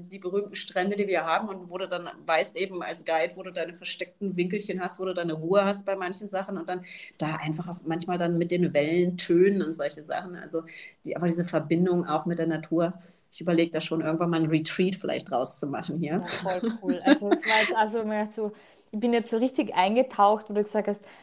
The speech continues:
Speaker 2: bei den Wellen und dort betönen und irgendwie dann schon so dort bei dir gesehen, haben wir gedacht so, boah, das wär schon cool, so am Strand oder so. Ah, schon, also
Speaker 1: Ah,
Speaker 2: sicher
Speaker 1: wo ich jetzt
Speaker 2: cool.
Speaker 1: wohne, hier gibt's so viele Quellen, weißt du, und jetzt durch den, durch den, die Schneeschmelze und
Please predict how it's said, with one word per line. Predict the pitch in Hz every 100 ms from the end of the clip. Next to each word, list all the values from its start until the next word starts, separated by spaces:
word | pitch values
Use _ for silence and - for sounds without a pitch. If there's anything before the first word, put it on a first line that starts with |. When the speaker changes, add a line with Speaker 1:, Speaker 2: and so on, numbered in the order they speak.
| -
Speaker 2:
bei | - 185
den | 190 190
Wellen | 185 185 190 196 196
und | 190 196
dort | 190 -
betönen | 196 - 208 202 202 190
und | 196
irgendwie | 208 202
dann | 196 196
schon | 214 208 190 -
so | 247
dort | 208 202 208
bei | 226
dir | 208 226
gesehen, | 220 - 226 226
haben | 233
wir | 208 202
gedacht | 208
so, | 202
boah, | 190 - 113
das | - 196 196
wär | 196
schon | 196 214 214 -
cool, | 240 233 226
so | 220
am | 202 202
Strand | - 214 202 214 214 214
oder | 208 202
so. | 202 - 214 208
Ah, | - - - -
schon, | - 320 311 311 277
also | 233 247 247 -
Speaker 1:
Ah, | -
Speaker 2:
sicher | 170
Speaker 1:
wo | 180
ich | 175
jetzt | 160 160 202
Speaker 2:
cool. |
Speaker 1:
wohne, | 214
hier | 208
gibt's | 202 -
so | 185
viele | 214 190
Quellen, | - - 160 175 226 240 196
weißt | 156 175 -
du, |
und | 190 180
jetzt | 185 -
durch | 190
den, | - 175 170 165
durch | 175
den, | - 160 151
die | 160
Schneeschmelze | - 156 175 202 202 202 196
und | 180 180